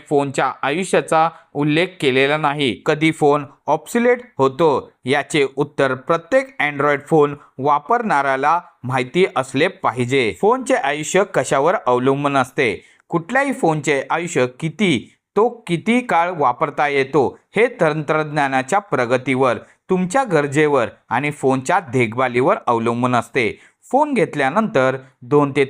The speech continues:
तीन वर्षापर्यंत हँडसेट कंपन्या फोनला सॉफ्टवेअर आणि अपडेट्स आणि सिक्युरिटी पॅचेस देतात, परंतु फोनमध्ये नवीन फीचर समाविष्ट करता येत नाही. फोन घेतल्यानंतर तीन ते पाच वर्षांनी फोनला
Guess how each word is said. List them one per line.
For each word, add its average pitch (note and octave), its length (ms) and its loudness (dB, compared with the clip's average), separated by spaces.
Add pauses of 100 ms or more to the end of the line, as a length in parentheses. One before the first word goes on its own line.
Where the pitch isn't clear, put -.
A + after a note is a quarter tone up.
तीन B3 160 2
वर्षापर्यंत C#3 800 -2 (520)
हँडसेट D#3+ 440 -2
कंपन्या D3 600 0 (300)
फोनला C#3+ 500 2 (380)
सॉफ्टवेअर E3+ 460 2
आणि D3+ 380 -4
अपडेट्स C#3+ 540 -2
आणि C#3+ 280 -2 (320)
सिक्युरिटी B3 420 -2
पॅचेस E3+ 480 -2
देतात, B2+ 400 0 (300)
परंतु C#3+ 380 -2
फोनमध्ये C#3 680 0 (240)
नवीन F#3+ 340 2
फीचर F#3 360 0
समाविष्ट C3+ 560 -2
करता C3 480 -2
येत A2+ 480 -2
नाही. B2 340 -2 (440)
फोन D4 220 2
घेतल्यानंतर C#3 800 0 (300)
तीन D#3 240 -2
ते C#3+ 60 2
पाच G#3+ 380 -2
वर्षांनी C#3+ 480 0
फोनला C3+ 580 0